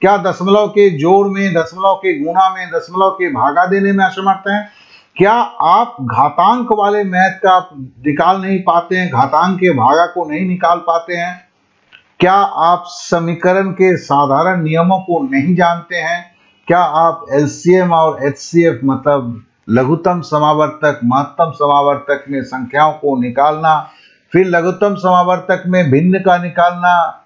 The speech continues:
भिन्न का महत्तम समावर्तक निकालना, फिर आप, अ, क्या कहते हैं,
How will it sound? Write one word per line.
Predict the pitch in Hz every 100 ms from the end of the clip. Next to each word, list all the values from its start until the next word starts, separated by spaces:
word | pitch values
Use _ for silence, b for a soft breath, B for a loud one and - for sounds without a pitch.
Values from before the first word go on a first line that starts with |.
| -
भिन्न | 113 185 190
का | 180 170
महत्तम | 147 143 - 202
समावर्तक | 185 180 180 175 170 180 165
निकालना, | 175 165 170 170 175 165 - _ _ _ _ _ _ _
फिर | - 165 185
आप, | 185 180
अ, | 185 190 185 175 151 143 139 135
क्या | 165
कहते | 156 170 170
हैं, | 180 170 170